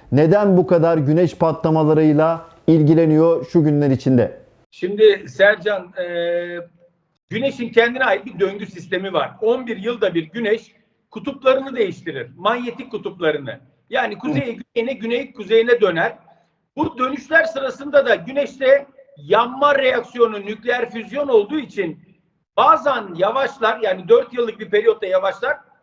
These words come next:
Speaker 2: dört yıllık periyotta da yükselerek devam eder. Sonraki üç yılda da azalarak tekrar konuma döner. Biz
Speaker 1: Hı.
Speaker 2: şimdi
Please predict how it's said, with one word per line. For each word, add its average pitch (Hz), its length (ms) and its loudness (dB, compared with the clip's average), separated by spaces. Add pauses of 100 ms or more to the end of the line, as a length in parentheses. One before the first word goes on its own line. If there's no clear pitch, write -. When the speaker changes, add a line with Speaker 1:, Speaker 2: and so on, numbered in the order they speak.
Speaker 2:
dört - 340 2
yıllık 262 320 -10
periyotta 233 440 2
da 208 40 -4
yükselerek 196 680 -2
devam 277 320 0
eder. 285 220 0
Sonraki 302 440 -6
üç 311 240 -10
yılda 247 280 -2
da 311 180 0 (160)
azalarak 277 520 0
tekrar 285 380 -4
konuma 233 380 -2
döner. 160 280 -6 (460)
Biz 294 320 -6
Speaker 1:
Hı. 254 40 -12
Speaker 2:
şimdi 339 320 -6